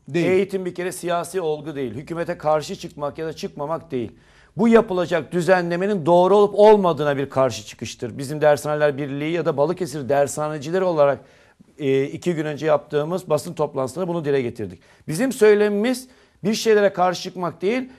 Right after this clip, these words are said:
Speaker 2: yanlışları gösterebilmek. Benim düşünceme, şahsi düşünceme göre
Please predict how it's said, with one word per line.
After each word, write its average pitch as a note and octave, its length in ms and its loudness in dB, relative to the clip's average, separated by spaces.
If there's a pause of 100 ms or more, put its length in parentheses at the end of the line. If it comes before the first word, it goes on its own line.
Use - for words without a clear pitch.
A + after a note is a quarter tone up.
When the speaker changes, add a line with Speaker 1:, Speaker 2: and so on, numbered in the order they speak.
Speaker 2:
yanlışları F#3+ 680 2
gösterebilmek. D#3 680 -2 (280)
Benim A3+ 260 6
düşünceme, A#3 420 0
şahsi E3 500 2
düşünceme D#3 500 -4
göre F3 260 -2